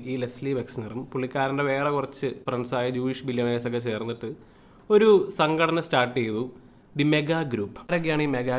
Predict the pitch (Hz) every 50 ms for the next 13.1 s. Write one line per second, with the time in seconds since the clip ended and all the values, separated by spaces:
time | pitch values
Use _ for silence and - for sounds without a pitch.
0 | 127 131 135 135 131 135 135 123 120 117 113 113 117 113 117 113 113 113 110 110
1 | 113 113 107 107 107 107 107 101 104 107 107 110 113 117 123 123 - 147 131 -
2 | 139 135 135 - - 131 - - - 139 131 127 123 120 117 117 117 120 127 120
3 | 120 120 123 131 135 139 131 135 139 135 135 - 151 143 143 147 151 151 - -
4 | 135 135 135 131 135 131 - - 123 107 107 110 113 127 123 127 131 139 143 147
5 | 139 139 135 135 135 131 135 135 127 123 127 131 120 113 - - - - 127 120
6 | 127 131 131 131 131 - 127 123 123 123 127 123 - 127 123 127 127 123 120 120
7 | 120 131 123 120 127 113 107 117 117 - - - - - - - - - - 139
8 | 135 139 147 143 143 143 135 127 127 127 127 131 131 131 135 135 127 123 123 123
9 | 120 117 117 117 113 117 117 113 110 117 110 110 110 - - 117 113 117 113 104
10 | 101 101 104 107 120 123 - - - - - - - - - - 170 175 180 180
11 | 190 190 190 185 180 170 175 175 175 165 160 165 165 165 - 170 160 165 147 147
12 | 151 151 156 151 151 156 147 151 147 143 143 143 143 143 143 - - 147 131 131
13 | 139 139